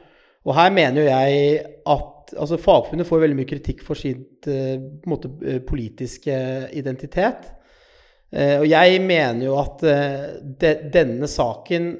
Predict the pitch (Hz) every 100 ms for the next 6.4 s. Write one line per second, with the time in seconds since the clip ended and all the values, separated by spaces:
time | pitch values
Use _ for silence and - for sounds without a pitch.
0 | 170 143 165 139 156 - 139 135 139 135
1 | 135 - - - 110 113 113 196 196 -
2 | 143 135 135 147 - - - 120 120 -
3 | 139 160 135 156 151 156 151 185 135 165
4 | 175 151 226 220 156 151 165 - - -
5 | 185 131 123 135 151 160 - 123 - 139
6 | 143 143 165